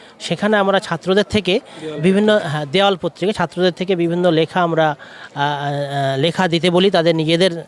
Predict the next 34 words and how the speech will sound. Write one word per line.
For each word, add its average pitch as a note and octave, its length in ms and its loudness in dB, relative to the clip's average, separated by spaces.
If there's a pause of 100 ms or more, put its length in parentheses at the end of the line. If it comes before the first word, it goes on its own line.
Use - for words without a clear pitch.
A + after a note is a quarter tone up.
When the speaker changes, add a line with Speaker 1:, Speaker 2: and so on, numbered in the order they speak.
(180)
Speaker 1:
লেখা, D#3+ 360 -2 (360)
এবং E3 200 0
সেগুলো E3+ 380 0
থেকে F#3 220 -2
আমরা E3 300 2
বাছাই C#3+ 340 -2
করে F3 240 2
যেগুলো, E3 460 2
আহ, C#3 720 -6
সেরা F3+ 360 0
মনে F3+ 200 2
হয় F3+ 200 2
বা G#3 120 2
যেগুলো, D#3+ 440 2 (340)
আহ, D3 200 -2
খুব, D#3+ 320 -2
আহ, C3 600 -4
গুরুত্বপূর্ণ F3 680 0
বা F3 140 2
ভালো D#3+ 280 2
লেখা, F#3+ 320 0 (260)
সেই E3+ 120 -4
ভালো D3+ 260 2
লেখাগুলোকে E3 520 2
আমরা E3+ 160 -2
সিলেক্ট D3 340 -6
করে F#3+ 140 0
দেয়া-, D3+ 260 0
দেয়াল C#3+ 280 0
পত্রিকার D3+ 420 -2
জন্য D3+ 180 -2
সিলেক্ট C3+ 300 -8
করা A#2 180 -10
হয়। G#2 160 -12